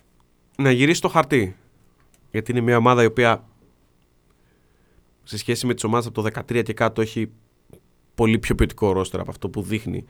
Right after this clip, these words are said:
η βαθμολογία της. Ε, έκανε ένα πολύ κακό σερί και αυτή πληγωμένη από πάρα πολλούς τραυματισμούς. Αλλά δείχνει ότι έχει επανέλθει.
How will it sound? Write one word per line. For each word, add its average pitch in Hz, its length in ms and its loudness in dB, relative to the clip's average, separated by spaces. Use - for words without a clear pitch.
η - 100 -8
βαθμολογία 98 580 -4
της. - 320 -14
Ε, 135 380 6
έκανε 156 340 6
ένα 147 100 4
πολύ 139 180 4
κακό 139 200 4
σερί 131 260 2
και 135 100 -2
αυτή 143 200 0
πληγωμένη 127 500 6
από 110 200 2
πάρα 127 360 6
πολλούς 95 200 -4
τραυματισμούς. 95 680 -6
Αλλά 202 460 4
δείχνει 220 520 -2
ότι 233 300 -10
έχει 240 180 -8
επανέλθει. 107 580 -6